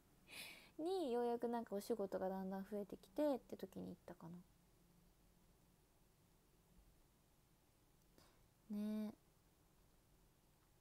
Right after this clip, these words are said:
え。いや、あいみょんもね、よく歌うよ。好きだからね、めっちゃ歌う。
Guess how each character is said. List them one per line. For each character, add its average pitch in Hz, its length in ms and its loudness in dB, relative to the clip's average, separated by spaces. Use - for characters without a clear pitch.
え。 - 20 -2
い - 40 2
や、 208 160 4
あ 247 140 4
い 240 80 4
み 208 160 2
ょ 196 80 0
ん 190 100 0
も 185 120 -2
ね、 247 200 0
よ 233 100 0
く 185 180 -6
歌 175 280 -6
う 175 100 -2
よ。 202 480 0
好 208 120 -2
き - 20 2
だ 180 120 2
か - 180 -10
ら 175 120 -14
ね、 175 360 -8
め 175 80 -8
っ 175 40 -10
ち - 80 -8
ゃ 175 40 -4
歌 175 260 -8
う。 180 160 -8